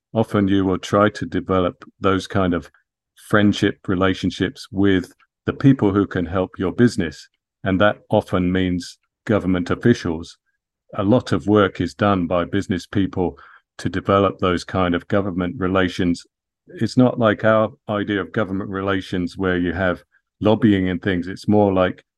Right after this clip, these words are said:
going out for meals and inviting those officials for dinner, giving them gifts at birthdays or Chinese New Year, et cetera. That's where it starts to go over the line into corruption.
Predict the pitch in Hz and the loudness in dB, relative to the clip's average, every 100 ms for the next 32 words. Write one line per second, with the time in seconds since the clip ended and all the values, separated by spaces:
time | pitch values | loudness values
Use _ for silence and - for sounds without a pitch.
0 | _ _ _ _ _ - 104 98 98 92 | _ _ _ _ _ 2 2 2 0 -4
1 | - 104 127 113 92 87 - 92 87 80 | -2 2 6 4 2 -6 -8 -6 -6 -2
2 | 104 104 - 95 90 87 87 - 95 - | 2 2 0 -2 0 -2 -4 -4 -4 -2
3 | 82 - - 85 78 101 95 90 98 92 | -8 -8 -6 -6 0 2 2 2 0 2
4 | 90 87 98 92 - - - 98 - _ | 0 0 -2 -4 -8 -10 -2 -2 -2 _
5 | _ - 98 98 - 101 95 98 90 82 | _ 0 2 2 2 2 2 0 -2 -4
6 | - - _ - 101 92 92 85 101 92 | -10 -20 _ -2 2 4 2 2 0 2
7 | 98 95 87 90 - 104 - 82 _ _ | 2 2 -2 -4 -4 -4 -4 -10 _ _
8 | _ _ _ _ 110 117 - 110 101 - | _ _ _ _ 0 0 2 0 0 0
9 | 107 98 - - 101 92 110 98 98 - | 0 0 -4 -6 -6 -2 0 0 -2 -2
10 | 107 101 92 92 95 92 92 87 82 - | -2 0 -4 -2 -2 -2 -4 -8 -10 -4
11 | 98 - - 87 82 | -2 -2 -4 -6 -6